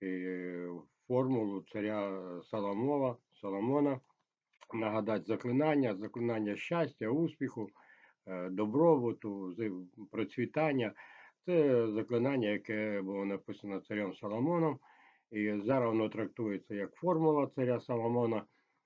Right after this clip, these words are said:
І це основа нашого життя, яким ми сьогодні живемо, існуємо. І просто хочеться нагадати всім своїм, е, ті, хто відвідує мій, мої сторінки, мій канал, нагадати, е,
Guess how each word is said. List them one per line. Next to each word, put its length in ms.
І 340
це 180
основа 440
нашого 420
життя, 380
яким 300
ми 100
сьогодні 320
живемо, 460
існуємо. 500
І 40
просто 360
хочеться 380
нагадати 460
всім 280
своїм, 440
е, 600
ті, 80
хто 180
відвідує 460
мій, 240
мої 200
сторінки, 520
мій 200
канал, 460
нагадати, 640
е, 440